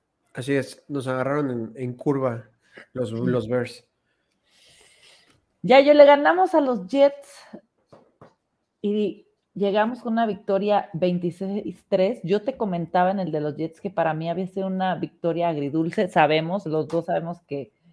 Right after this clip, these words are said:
Speaker 2: un win es un win y nos encanta, o sea, no nos estamos quejando de los wins de los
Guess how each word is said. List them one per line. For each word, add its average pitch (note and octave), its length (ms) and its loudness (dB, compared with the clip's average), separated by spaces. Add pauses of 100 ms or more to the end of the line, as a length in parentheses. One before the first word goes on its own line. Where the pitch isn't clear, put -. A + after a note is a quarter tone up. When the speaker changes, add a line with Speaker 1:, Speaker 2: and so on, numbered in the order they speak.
(320)
Speaker 2:
un F3+ 380 -4 (280)
win F#3 380 0
es F3+ 180 -4
un D#3+ 160 -2
win F#3+ 420 2
y E3 120 -4
nos D#3+ 180 -4
encanta, F3+ 720 2 (100)
o C#3+ 80 -6
sea, C3+ 180 -2
no D3 340 -4
nos E3+ 180 -4
estamos D#3 300 -2
quejando D#3 500 0
de D3+ 80 0
los C3+ 180 -6
wins D3 440 -8
de D3+ 160 -2
los B2+ 420 -8